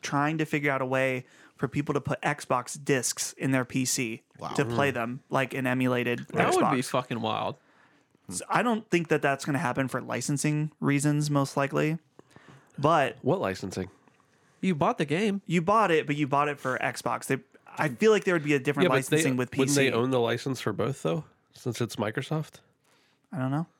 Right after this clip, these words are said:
Speaker 4: Hmm.
Speaker 1: I don't, I'm just, my thought is when you have, like, you bought a three sixty game, but it needs to be relicensed to be able to be backwards compatible on Xbox One.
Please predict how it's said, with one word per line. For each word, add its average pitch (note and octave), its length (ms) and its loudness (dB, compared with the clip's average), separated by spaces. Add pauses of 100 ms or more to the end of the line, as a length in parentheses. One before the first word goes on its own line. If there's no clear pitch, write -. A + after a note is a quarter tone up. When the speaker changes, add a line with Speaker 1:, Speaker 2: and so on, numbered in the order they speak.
(560)
Speaker 4:
Hmm. D#3 140 -6 (180)
Speaker 1:
I D3+ 120 2
don't, A3 220 2
I'm F3+ 180 0
just, A3 280 -2 (260)
my D#3 380 2
thought D#3 260 0
is C#3+ 140 0
when C#3+ 120 2
you C#3 100 2
have, D#3 220 2
like, B2+ 320 -2 (720)
you E3 180 2
bought D3+ 300 2
a C3 60 -2
three C3+ 220 -2
sixty C3+ 340 -2
game, A#2+ 400 -4 (160)
but C3+ 100 0
it C3+ 80 0
needs C#3 240 2
to C3 60 -4
be C3 100 0
relicensed B2 840 -2
to - 80 -16
be C#3 80 2
able B2+ 140 0
to B2+ 40 -2
be B2+ 120 -4
backwards B2+ 400 -2
compatible B2 560 -4
on B2 100 -2
Xbox A#2+ 380 -4
One. A2+ 300 -6